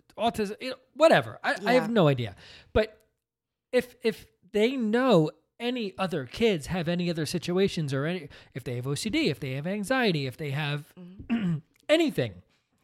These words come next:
Speaker 1: they're there for them sympathetically. Like, w-, how is, you know, how is it for you? Uh,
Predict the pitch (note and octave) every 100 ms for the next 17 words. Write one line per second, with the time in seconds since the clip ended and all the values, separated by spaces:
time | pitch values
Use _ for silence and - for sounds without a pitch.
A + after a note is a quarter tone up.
0 | - D#3 C#3+ G3+ G3+ D#3 G3+ A3+ - D#3
1 | C#3+ C3+ - F#3 - A3+ C#4 - A#2+ B2+
2 | D3 B2+ - D#2+ - - _ _ _ _
3 | _ _ _ _ _ _ _ - F#3+ F#3
4 | G3+ G#3 A3 D3+ G#3 F#3+ G3 F3 F#3 -
5 | F3 D#3+ C#3+